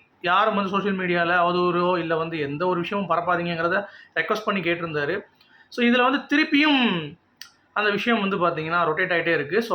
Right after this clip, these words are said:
அதுல என்ன உண்மைத்தன்மை அப்படிங்கிறது, இது வரைக்கும் நமக்கு அப்டேட் என்ன கிடைச்சிருக்கு அப்படின்றதையும் வந்து நம்ம பேச போறோம். அடுத்து Bigg Boss தமிழ் பற்றின அப்டேட்ஸ்.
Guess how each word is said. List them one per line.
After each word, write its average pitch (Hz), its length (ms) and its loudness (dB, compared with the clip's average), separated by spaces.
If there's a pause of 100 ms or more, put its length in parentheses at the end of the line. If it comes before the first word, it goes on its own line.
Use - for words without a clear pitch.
அதுல 262 400 2
என்ன 214 240 0
உண்மைத்தன்மை 196 600 -2
அப்படிங்கிறது, 156 400 -6
இது 170 120 -2
வரைக்கும் 175 260 -2
நமக்கு 156 280 -6 (200)
அப்டேட் 147 340 -4
என்ன 156 100 -6
கிடைச்சிருக்கு 151 480 -6
அப்படின்றதையும் 143 520 -10
வந்து 156 160 -10
நம்ம 143 120 -8
பேச 143 240 -8
போறோம். 135 280 -14 (320)
அடுத்து 254 280 0
Bigg 208 200 -4
Boss 254 360 2 (220)
தமிழ் 202 300 0 (500)
பற்றின 151 380 -4 (160)
அப்டேட்ஸ். - 420 -12